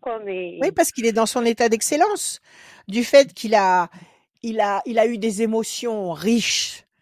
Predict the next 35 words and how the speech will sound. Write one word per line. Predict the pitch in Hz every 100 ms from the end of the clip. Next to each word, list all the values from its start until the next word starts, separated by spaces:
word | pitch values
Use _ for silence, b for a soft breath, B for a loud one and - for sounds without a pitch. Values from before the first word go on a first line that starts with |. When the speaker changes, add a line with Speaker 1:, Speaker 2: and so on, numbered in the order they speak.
| b b b b
Speaker 2:
Alors | - 180 180
après, | 190 - 269
il | 214
est | 190
bien, | 202 427 453 392
il | 240
se | -
sent | 196 208 214
bien, | 233 381
il | 403
se | -
sent, | 196 208 196 190 185 B B _
il | 202
se | -
sent | 196 - 208
comme | 208 185
ça | 220
dans, | 196 175 165 - B
dans | - 190 214
un | 202
état | 202 - 208 208
de, | 202 180 170 165 b b
de | - 185
séduction, | - 220 175 - - 196 202 226 233
de, | 196
d'efficacité, | 185 190 - 190 196 - 196 - 196 202 220 214
de | 185
bien-être. | 170 175 180 240 320 208
Alors | 190
après, | 147 - 233
il |
est | 185
sympa | - 160
avec | 160 175
vous. | 202 339